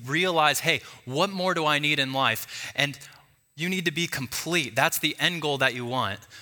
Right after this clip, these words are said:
Paul is saying, "Hey, if you wanna know and you wanna get to that place, you have to look no further than Jesus. There are distractions every single which way.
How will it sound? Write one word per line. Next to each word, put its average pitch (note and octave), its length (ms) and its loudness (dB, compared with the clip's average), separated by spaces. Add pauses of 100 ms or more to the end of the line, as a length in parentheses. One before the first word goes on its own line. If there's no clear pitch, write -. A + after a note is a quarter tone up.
(120)
Paul E3 300 0
is D#3+ 100 -2
saying, B2+ 340 0 (220)
"Hey, D3 180 2 (140)
if D3+ 160 -4
you E3+ 100 -2
wanna G3+ 220 -2
know D#3 500 0
and C#3+ 140 -2
you D#3 80 -4
wanna D#3 180 0
get D3+ 360 -2
to D#3 100 -2
that C3+ 320 2
place, C3+ 400 0
you C#3 40 -6
have D#3 140 0
to E3+ 100 -4
look D3 280 -4
no C#3+ 420 -2
further C#3+ 500 -4
than A#2+ 200 -4
Jesus. A#2 420 -2
There C3 160 0
are B2+ 40 -2
distractions C#3 840 -2
every D#3+ 260 0
single D#3 400 -2
which C3+ 220 -4
way. A2+ 260 2